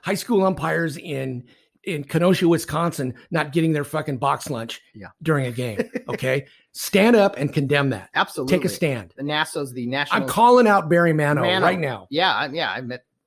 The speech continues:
Speaker 2: yeah, exactly. I met Barry Mano a time or two. Uh, yeah.
Speaker 1: Don't be a Barry Manilow. Be Barry Mano.
Speaker 2: <laughs> naso is the National Association of Sports Officials, for those who don't know. But yes, that,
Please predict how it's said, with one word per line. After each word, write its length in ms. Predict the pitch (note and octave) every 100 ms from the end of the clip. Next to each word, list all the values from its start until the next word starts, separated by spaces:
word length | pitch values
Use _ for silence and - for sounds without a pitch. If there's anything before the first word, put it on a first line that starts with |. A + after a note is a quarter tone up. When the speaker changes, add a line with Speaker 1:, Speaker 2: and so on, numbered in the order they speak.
| _
Speaker 2:
yeah, 100 | G#2 F#2 _
exactly. 440 | A2 G#2 G2+ F#2 G2
I 40 |
met 180 | G2+ _
Barry 220 | E2 D#2
Mano 340 | D2 D2 D2 _
a 60 |
time 160 | E2+ D#2+
or 60 |
two. 200 | - E2+ C2
Uh, 220 | D#2 C2+
yeah. 180 | B2+ -
Speaker 1:
Don't 200 | F3 G#3
be 100 | A#3+
a 40 | F#3
Barry 280 | G#3+ F#3
Manilow. 580 | E3 E3+ F3 D#3 B2+ A#2
Be 140 | E3 E3
Barry 280 | E3 F3
Mano. 420 | D3+ D3 D3 A#2 - -
Speaker 2:
<laughs> 1300 | C4+ C4+ C4+ - - - F4+ _ _ _ - - -
naso 380 | E3 - G#3 E3+
is 100 | C#3
the 140 | C#3
National 480 | C#3 E3 E3+ F3 D3+
Association 680 | C3+ D3+ D3 - C3+ B2+ G#2
of 80 |
Sports 340 | - - A#2 -
Officials, 360 | - F#2+ G#2
for 100 | -
those 200 | C3 B2
who 80 | -
don't 260 | A#2 A#2+ A#2
know. 140 | A#2
But 120 | A#2+
yes, 220 | C#3 C3+ -
that, 180 | D3